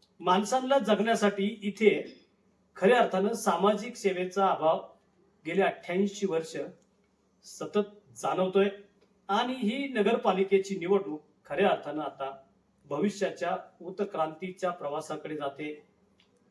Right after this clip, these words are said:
या ठिकाणी निवडून जाणाऱ्या प्रत्येक व्यक्तीला इथल्या छोट्या छोट्या गोष्टींकडे लक्ष द्यावं लागणार आहे. पवार साहेब, मला एक सांगा की तुम्ही ज्या भागात, प्रभागात आहे, तिथल्या वृद्धांसाठी,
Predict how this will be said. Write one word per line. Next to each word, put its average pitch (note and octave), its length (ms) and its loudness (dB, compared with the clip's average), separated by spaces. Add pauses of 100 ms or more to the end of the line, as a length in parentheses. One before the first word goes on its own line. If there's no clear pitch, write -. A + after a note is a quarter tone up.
(160)
या B3+ 400 6
ठिकाणी A3 540 -2
निवडून A3 360 -2
जाणाऱ्या G#3 380 2
प्रत्येक G#3+ 600 -4
व्यक्तीला E3 580 -6 (560)
इथल्या F3+ 640 -4
छोट्या F#3+ 300 0
छोट्या E3 220 -4
गोष्टींकडे D#3 760 -8 (320)
लक्ष D3+ 320 -10
द्यावं D3+ 260 -2
लागणार D3 280 -4
आहे. C#3+ 180 -4 (1200)
पवार G#3 200 6
साहेब, A3 220 2
मला A3 240 6
एक B3 140 4
सांगा F3 300 2 (720)
की A#3+ 140 -10
तुम्ही A3+ 220 0
ज्या A#3+ 360 6 (260)
भागात, D#3 360 4
प्रभागात G3 560 4
आहे, E3 240 0 (600)
तिथल्या B3+ 440 0
वृद्धांसाठी, G3+ 720 0